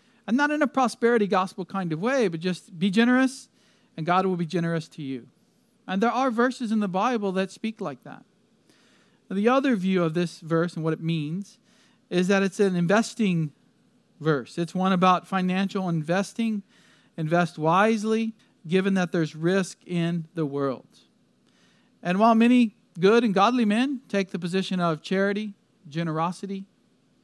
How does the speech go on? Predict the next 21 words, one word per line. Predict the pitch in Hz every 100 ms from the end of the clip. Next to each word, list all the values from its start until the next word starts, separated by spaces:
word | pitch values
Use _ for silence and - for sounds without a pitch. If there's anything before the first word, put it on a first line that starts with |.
| _ _ _ _ _ _ -
I | 170
take | 165 185 175
the |
position | 156 151 160 160 165
that | 156 156
it | 151
is | 160 160 151
indeed | 160 147 160 156 151 _ _ _ -
a | 156 156
financial | 147 190 180 175 180 185
investment | 165 151 143 175 175 175 147 -
that | 147
he's | 151
talking | 165 156 160 151
about | 143 139
here | 147 147
in | 143
verses | 143 151 156 135
one | 147 156 151 -
and | 147 143 143 147 -
two. | 208 196